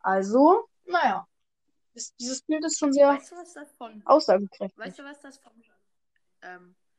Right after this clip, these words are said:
Speaker 2: weißt du, was das vom scheiß Boxer ist? In dieser Tasche zerbrechlich? Also über dem Poco-Gesicht?
Speaker 1: Ja. Das
Speaker 2: Was?
Speaker 1: ist so eine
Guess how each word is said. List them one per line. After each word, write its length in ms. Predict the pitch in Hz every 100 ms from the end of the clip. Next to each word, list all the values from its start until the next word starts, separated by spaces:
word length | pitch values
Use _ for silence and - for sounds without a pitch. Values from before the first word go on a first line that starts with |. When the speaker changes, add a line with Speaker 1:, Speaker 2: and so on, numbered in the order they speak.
| _ -
Speaker 2:
weißt 240 | 285 -
du, 40 |
was 120 | 277 285
das 160 | 254
vom 180 | 247 226
scheiß 280 | - 196 -
Boxer 360 | 202 202 269 269
ist? 160 | 339 247
In 100 | 226
dieser 280 | 208 202
Tasche 360 | 202 240 240 240
zerbrechlich? 880 | - 170 - 185 - 240 302 349 _ _ _ _ _ _
Also 260 | 202 208 185 _
über 220 | 262 247
dem 160 | 214
Poco-Gesicht? 800 | 208 233 - 269 262 226 294 -
Speaker 1:
Ja. 360 | 214 202 220 269 _ _ _ _ _ - - - - - - - _ _ _ _ _
Das 120 | 196 208
Speaker 2:
Was? 140 | 202
Speaker 1:
ist 60 | 220
so 60 |
eine 220 | 214 208